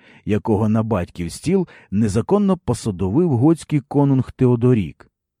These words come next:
Основні ж сили Гейза, великого жупана Іспанії та Мавританії, теж були в Африці. Гатило на знаку згоди зі слов'янами з Заходу порвав стосунки з Римом,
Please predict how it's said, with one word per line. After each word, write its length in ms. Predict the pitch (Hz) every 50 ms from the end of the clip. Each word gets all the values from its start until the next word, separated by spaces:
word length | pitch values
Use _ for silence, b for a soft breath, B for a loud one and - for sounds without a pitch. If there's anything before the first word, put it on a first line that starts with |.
| _ _ _ _ _ _ _
Основні 520 | - 92 95 - - 95 98 117 165 208 185
ж 80 | 127
сили 340 | - - 170 170 160 147 131
Гейза, 520 | 110 123 165 196 190 170 120 110 110 85 b b b b b
великого 600 | 87 90 107 117 123 123 117 - 104 95 107 107
жупана 540 | 92 113 127 113 - 123 113 98 87 87
Іспанії 580 | 98 104 - - - - 104 87 82 82 82 80
та 160 | - - 82
Мавританії, 840 | 78 78 78 78 76 78 71 - 127 147 156 156 151 151 147 139 127 b b b b b b b _ _
теж 280 | - 117 131 156 147 135
були 480 | 120 101 101 92 82 85 85 85 82 - _ _ _ _ -
в 200 | - 76 76 76
Африці. 580 | 69 64 - - 73 69 - - - - - _ _ _ _ _ _ _ _ _ _ _ _ _ _ _ _ _ _ _ _ _ _ _ _ _ _ _ _ _ _ _ _ _ _ _ _ 73
Гатило 520 | 73 85 90 87 - - 175 202 190 185
на 140 | 170 160 147
знаку 380 | 113 127 151 165 147 139 147
згоди 400 | 135 110 104 135 170 147 131 127
зі 140 | 107 113 127
слов'янами 680 | 113 - 120 127 123 117 123 131 127 123 113 107 101 98
з 40 | 85
Заходу 520 | 78 98 143 160 - 147 143 127 139 123
порвав 540 | - - 123 131 135 135 131 139 131 107 -
стосунки 680 | - - - 104 98 - - 120 120 113 - 135 139
з 100 | 127 131
Римом, 460 | 151 160 156 120 87 76 67 62 55